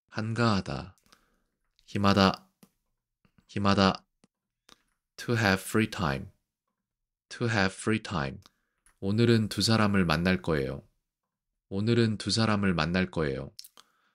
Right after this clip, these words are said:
후타리니 아리마스. 두 사람을 입니다.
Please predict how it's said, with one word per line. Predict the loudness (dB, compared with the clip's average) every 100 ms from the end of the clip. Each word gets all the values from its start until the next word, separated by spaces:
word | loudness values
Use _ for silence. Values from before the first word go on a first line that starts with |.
| _ _
후타리니 | _ -6 -2 0 0 0 -2 -2 -4 -8 -12 -16 -20 _ -6
아리마스. | -4 -4 -4 2 2 2 0 -4 -8 -14 _ _ _ _ _ _ _ _ _ _ _ _ _
두 | -12 -2
사람을 | 2 4 4 2
입니다. | 2 0 -2 -4 -6